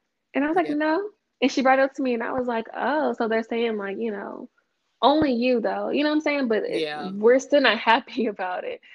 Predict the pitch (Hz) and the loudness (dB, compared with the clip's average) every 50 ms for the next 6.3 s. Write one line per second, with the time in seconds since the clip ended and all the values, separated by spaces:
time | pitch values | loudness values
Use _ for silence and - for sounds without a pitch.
0 | - - 160 165 156 214 247 247 233 233 233 233 220 240 254 294 294 269 - 233 | -16 -8 -6 -2 2 4 4 4 4 2 -2 -2 -4 -2 2 2 2 2 2 0
1 | 220 214 214 220 208 226 - - - 220 220 - 240 233 226 247 240 247 240 233 | -2 -4 -2 -2 -2 -2 -2 -2 -6 -6 -6 -4 -6 -6 -6 -6 -8 -10 -10 -12
2 | 226 226 202 214 226 320 - 240 240 269 320 523 523 494 440 349 349 403 349 - | -8 -4 -4 -4 -4 -4 -6 -4 -2 -2 -2 0 -2 -2 -4 -4 -4 -6 -6 -6
3 | 330 - - 269 403 539 480 - 427 - - 349 269 254 226 202 208 - _ 214 | -6 -4 -2 -2 -2 -2 -4 -6 -6 -4 -4 -4 -4 -2 -4 -6 -6 -6 _ -2
4 | 202 202 196 190 202 208 - 208 240 269 269 262 254 254 277 311 349 349 339 311 | 0 0 0 -2 -4 -10 -12 -10 -6 -4 -4 -4 0 0 0 2 2 0 -2 -2
5 | 311 - - 208 226 254 247 - 214 214 208 220 - 233 226 - _ - - - | -4 -2 -2 0 0 -2 -4 -2 -2 -2 -2 0 -2 -2 -4 -4 _ -20 -20 -20
6 | - _ - 277 269 | -10 _ -2 -2 0